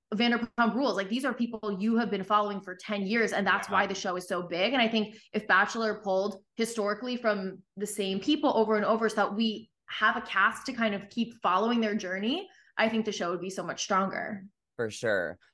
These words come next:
Speaker 2: Well, I know, like, six or seven or eight girls went from Zach's season. So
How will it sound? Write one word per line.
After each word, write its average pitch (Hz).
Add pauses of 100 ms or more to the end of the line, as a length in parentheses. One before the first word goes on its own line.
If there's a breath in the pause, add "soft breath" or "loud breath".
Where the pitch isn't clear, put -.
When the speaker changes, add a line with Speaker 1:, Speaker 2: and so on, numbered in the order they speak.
(100)
Speaker 2:
Well, 123
I 123
know, 180
like, 165
six -
or 170
seven 117
or 113
eight 113
girls 104
went 104
from 101
Zach's 95
season. 73 (160)
So 104